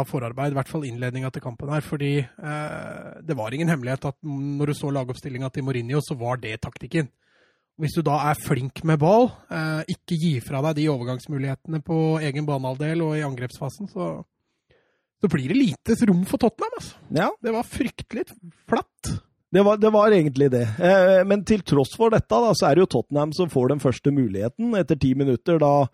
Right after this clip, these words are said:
Speaker 2: Lucas Moura kombinerer fint på seksten-meteren, eh, rett utenfor med Lo Celso Bergwijn, eh, og, og drar seg nydelig forbi både Rudiger og Christensen før han fyrer tilbake i samme hjørne han kom fra. Caballero fint nede.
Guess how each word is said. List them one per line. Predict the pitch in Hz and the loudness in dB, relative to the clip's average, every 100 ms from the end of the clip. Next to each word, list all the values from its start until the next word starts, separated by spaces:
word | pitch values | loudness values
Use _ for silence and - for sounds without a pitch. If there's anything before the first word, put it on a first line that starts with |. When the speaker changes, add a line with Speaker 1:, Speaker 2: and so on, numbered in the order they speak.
| - - - _ | -10 -20 -20 _
Speaker 2:
Lucas | 143 139 135 165 156 | 6 6 6 4 4
Moura | 139 127 143 160 | 4 6 6 4
kombinerer | - 147 147 139 131 160 | 2 2 4 4 4 2
fint | 147 135 143 135 | 2 0 0 0
på | 147 147 | 2 2
seksten-meteren, | 151 123 - 113 123 123 147 147 151 | 4 0 0 -2 -2 0 2 2 0
eh, | 151 151 147 147 147 147 151 143 | 0 2 2 2 0 0 0 0
rett | - | 2
utenfor | 143 113 107 139 143 | 0 0 -2 2 4
med | 143 143 | 6 6
Lo | 143 | 4
Celso | 131 113 113 151 | 2 0 0 2
Bergwijn, | 135 127 123 127 151 160 160 | 2 2 0 2 2 2 0
eh, | 160 156 151 151 _ - | 2 2 0 -4 _ -2
og, | 165 151 151 | 4 4 4
og | 175 151 | 2 2
drar | 139 123 | 2 4
seg | 165 156 | 2 4
nydelig | 135 110 107 131 | 4 4 2 2
forbi | 170 139 135 | 4 4 4
både | 131 135 135 | 4 4 4
Rudiger | 120 110 117 131 | 4 2 4 2
og | 131 | 2
Christensen | 113 107 127 127 156 135 | -2 -2 -4 -4 -2 2
før | 135 | 2
han | 143 | 2
fyrer | - 123 110 120 | 0 0 0 2
tilbake | 147 127 113 104 - | 0 0 -2 -2 -2
i | 147 | 0
samme | 139 117 | 2 4
hjørne | 123 117 123 | 2 2 2
han | 127 | 0
kom | - 117 | -2 -4
fra. | 107 196 330 - _ _ _ - | 0 0 0 -4 _ _ _ -6
Caballero | 147 151 151 139 135 160 | 2 4 6 6 6 4
fint | - 139 139 | 2 -2 2
nede. | 135 127 220 | 2 2 0